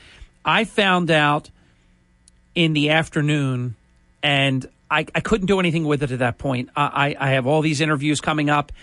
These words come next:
I, I was show prepping like mad, and I just couldn't process it all. So after I got done, I decided I would go. I don't know if you heard my opening monologue, but I decided I'm only gonna go to Democrat sources.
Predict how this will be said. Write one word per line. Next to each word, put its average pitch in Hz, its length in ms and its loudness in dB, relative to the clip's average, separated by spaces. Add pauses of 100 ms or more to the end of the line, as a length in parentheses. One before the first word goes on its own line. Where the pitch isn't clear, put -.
(240)
I, 139 260 -2
I 139 120 2
was 123 120 0
show 170 240 0
prepping 160 360 -2
like 143 240 0
mad, 143 540 0 (460)
and 156 160 0
I 139 80 2
just - 440 -2
couldn't 170 440 -2
process 160 500 0
it 143 80 -2
all. 127 320 0 (580)
So - 340 0
after 196 420 0
I 160 120 4
got 147 280 0
done, 175 500 0 (640)
I 143 120 0
decided 165 520 0
I 147 120 2
would 135 200 -2
go. 147 240 2
I 151 60 4
don't 180 120 0
know 180 60 0
if - 80 -4
you 175 80 0
heard 160 120 2
my 147 100 4
opening 147 260 0
monologue, 147 520 0
but 143 100 0
I 139 60 0
decided 143 400 0
I'm 139 160 -2
only 208 240 0
gonna 247 160 -2
go 214 100 0
to 165 80 -2
Democrat 139 540 -2
sources. - 580 -10